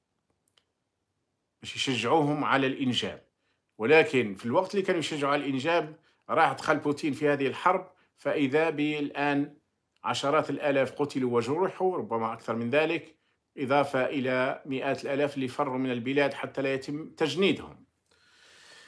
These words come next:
لكن القضية الأكبر اللي راهي شاغلة ال-، العالم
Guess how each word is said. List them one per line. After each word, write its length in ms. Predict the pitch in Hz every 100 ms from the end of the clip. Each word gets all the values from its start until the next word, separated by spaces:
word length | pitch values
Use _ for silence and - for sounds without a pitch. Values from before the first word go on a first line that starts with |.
| - _ -
لكن 240 | 165 170
القضية 440 | 170 165 160 226
الأكبر 400 | 240 - - 165
اللي 160 | 147 147
راهي 180 | 143 135
شاغلة 420 | - 151 131 123
ال-، 880 | 113 113 117 123 113 104 107 101 101 - - - - - - - _ _ - _ _ _ _ - - - _ _ _ _ _ _ _ _ -
العالم 440 | 120 123 160 139